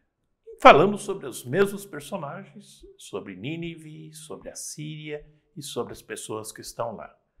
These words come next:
Todavia, com uma abordagem bastante diferente. Eu sugiro àqueles que têm interesse que leiam esses dois livros, são livros muito breves, tanto de Jonas como o livro de Naum,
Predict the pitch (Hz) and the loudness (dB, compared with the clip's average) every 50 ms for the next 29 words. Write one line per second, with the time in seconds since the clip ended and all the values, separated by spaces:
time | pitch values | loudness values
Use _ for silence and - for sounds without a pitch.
0 | - _ _ - _ - - 392 370 - 135 107 107 127 165 190 185 170 - - | -20 _ _ -20 _ -4 -2 0 0 0 -2 -2 -4 -6 -6 -4 -4 -4 -4 -6
1 | 170 185 185 165 143 131 135 139 135 127 120 110 98 113 123 135 135 131 135 131 | -8 -8 -8 -6 -2 2 2 2 4 2 0 -2 -2 -2 -2 -2 -2 -4 -8 -12
2 | 117 107 151 147 - - - - _ _ - 214 202 - - 113 107 - - - | -10 -8 -8 -8 -8 -10 -12 -12 _ _ 4 4 4 2 -4 -12 -16 -14 -12 -12
3 | - - - - _ _ - - _ _ _ - - _ _ _ _ 403 - - | -14 -14 -16 -20 _ _ -20 -20 _ _ _ -20 -20 _ _ _ _ -6 -2 2
4 | - 392 131 120 139 175 180 - - - - - - _ _ _ _ _ _ - | 4 4 4 4 4 2 2 0 -4 -16 -20 -20 -20 _ _ _ _ _ _ -16
5 | - - - 120 107 104 101 101 - - - - - 113 - - 117 107 104 107 | -16 -10 -6 -4 -4 -4 -4 -6 -10 -16 -18 -20 -20 -20 -12 -8 -6 -4 -4 -6
6 | 110 107 107 104 101 104 101 101 - 104 101 - - 175 - 120 135 - - - | -8 -10 -10 -10 -10 -10 -10 -12 -14 -16 -12 -4 -2 0 0 0 0 -2 -4 -8
7 | - - - - - - - _ _ _ _ _ _ _ _ _ - - 196 185 | -10 -12 -16 -20 -20 -20 -20 _ _ _ _ _ _ _ _ _ -6 -2 0 2
8 | 180 180 180 175 175 175 180 - 196 190 180 254 240 208 180 170 - - 147 139 | 2 2 2 0 -2 -4 -6 -2 0 2 2 2 2 0 -4 -8 -8 -10 -10 -2
9 | 143 208 226 214 - 156 180 202 202 - - - - 185 151 135 131 135 143 160 | 0 2 2 2 0 -4 -4 -6 -6 -10 -14 -14 -12 -12 -12 -12 -10 -10 -8 -8
10 | 151 139 135 139 151 185 196 202 240 196 147 123 120 117 113 104 95 98 - - | -8 -8 -8 -6 -6 -4 -6 -6 -4 -2 0 0 0 0 -4 -6 -12 -16 -16 -16
11 | - - - _ _ _ _ _ _ _ - 196 214 202 233 196 175 185 165 123 | -16 -18 -20 _ _ _ _ _ _ _ 2 4 4 4 2 -4 -6 -6 -6 -6
12 | 104 113 113 113 101 90 - - - - - - _ _ _ _ _ _ _ _ | -4 -2 -2 -2 -4 -6 -12 -14 -16 -18 -18 -20 _ _ _ _ _ _ _ _
13 | _ - - 165 147 139 139 139 135 131 127 123 120 120 - - 139 135 123 104 | _ -2 0 2 4 4 4 2 0 -2 -2 -4 -6 -6 -8 -8 -8 -8 -6 -4
14 | 101 98 95 95 92 92 98 104 117 143 156 139 110 117 135 165 | -4 -4 -6 -8 -14 -16 -12 -4 0 2 2 2 0 -2 -8 -12